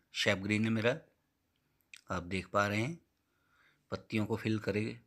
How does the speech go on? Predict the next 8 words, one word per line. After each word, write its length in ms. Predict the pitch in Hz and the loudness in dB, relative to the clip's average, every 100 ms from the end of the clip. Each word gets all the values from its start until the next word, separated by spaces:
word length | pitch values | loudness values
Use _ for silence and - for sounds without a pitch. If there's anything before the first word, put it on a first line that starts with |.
| _ _ _ _ - | _ _ _ _ -10
अच्छी 280 | 104 - 113 | -8 -2 0
तरह 220 | 104 107 | 2 2
से, 140 | 101 131 - _ _ _ _ _ _ _ _ _ _ _ _ _ _ _ _ _ _ | 2 -4 -8 _ _ _ _ _ _ _ _ _ _ _ _ _ _ _ _ _ _
पहले 260 | 95 98 107 | 0 0 0
फिलिंग 340 | - 107 107 | 0 2 2
का 80 | 110 | 0
काम 240 | 107 107 107 | 0 0 0
करें। 280 | 107 123 | 0 -2